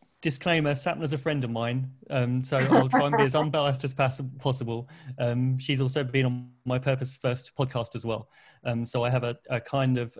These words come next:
Speaker 1: um, a peep under the hood of the purpose-driven enterprise, um, that she runs. Um, so thank you, Sapna. Uh, awesome.
Speaker 2: Mm.
Speaker 1: I, I, and also thank you, Andrea, for, uh, bringing Sapna on, because I think it's really important to show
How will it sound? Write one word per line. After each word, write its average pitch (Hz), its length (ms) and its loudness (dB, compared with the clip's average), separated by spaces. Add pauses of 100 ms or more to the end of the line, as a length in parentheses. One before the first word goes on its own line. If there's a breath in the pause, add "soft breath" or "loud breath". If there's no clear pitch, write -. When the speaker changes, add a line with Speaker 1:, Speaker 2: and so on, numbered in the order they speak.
Speaker 1:
um, 113 440 -4 (380)
a 135 40 -14
peep 135 300 -2
under 127 180 2
the 120 100 -4
hood 123 200 0
of 117 140 -8
the 117 80 -8
purpose-driven 120 1000 -6
enterprise, 110 680 -6
um, 110 360 -4 (180)
that 120 140 -10
she 123 120 -6
runs. 110 360 -6 (640 soft breath)
Um, 120 420 -2 (100)
so 135 200 0
thank 135 300 -6
you, 120 140 -4
Sapna. 120 540 -6 (180)
Uh, 123 240 -4 (220)
awesome. 117 580 -4
Speaker 2:
Mm. 131 180 -4 (220)
Speaker 1:
I, 135 40 -6
I, 127 200 -2 (120)
and 135 260 -2
also 156 340 -4
thank 147 280 -4
you, 127 280 -4
Andrea, 123 640 -2
for, 117 240 -6 (360)
uh, 127 140 0
bringing 131 340 -2
Sapna 131 420 -6
on, 127 100 -2
because 127 220 -6
I 127 40 -2
think 147 160 -6
it's 147 120 -14
really 139 280 -2
important 131 680 -6
to - 120 -8
show 127 460 -4